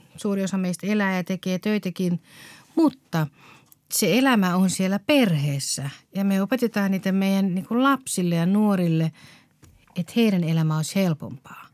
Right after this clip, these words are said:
Mut <laughs> jos et sä opeta niitä asioita niille,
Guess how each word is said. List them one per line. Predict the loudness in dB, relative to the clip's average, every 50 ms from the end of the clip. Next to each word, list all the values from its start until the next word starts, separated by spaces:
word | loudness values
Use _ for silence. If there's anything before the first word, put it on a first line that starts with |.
| _ _ _ _ -20 -20 -20 _ _ -4
Mut | 0 0 0 0 0
<laughs> | 0 2
jos | 2 2 2 -2
et | -4 -4 -4
sä | -4 -2 0
opeta | 2 2 4 4 2 2 2 0 0
niitä | 0 0 -2 -2 -4 -2 0
asioita | 0 0 0 0 0 0 0 0 -2 -2 -4 -4
niille, | -4 -4 -4 -6 -6 -8 -8